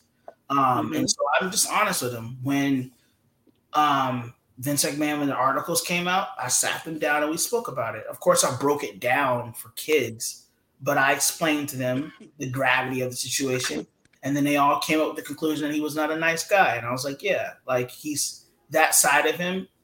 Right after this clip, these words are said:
Speaker 1: you know, is interesting." But we then spoke about, like,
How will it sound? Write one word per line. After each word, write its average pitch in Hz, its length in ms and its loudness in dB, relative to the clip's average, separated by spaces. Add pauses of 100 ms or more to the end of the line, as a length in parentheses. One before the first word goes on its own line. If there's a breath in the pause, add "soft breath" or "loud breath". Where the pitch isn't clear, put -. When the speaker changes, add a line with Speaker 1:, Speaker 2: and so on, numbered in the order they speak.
Speaker 1:
you 139 120 2
know, 131 240 0
is 151 300 -2
interesting." 120 680 -4 (140)
But 127 340 0 (400 soft breath)
we 139 220 -2
then 151 180 0
spoke 151 320 0
about, 147 480 4
like, 143 400 0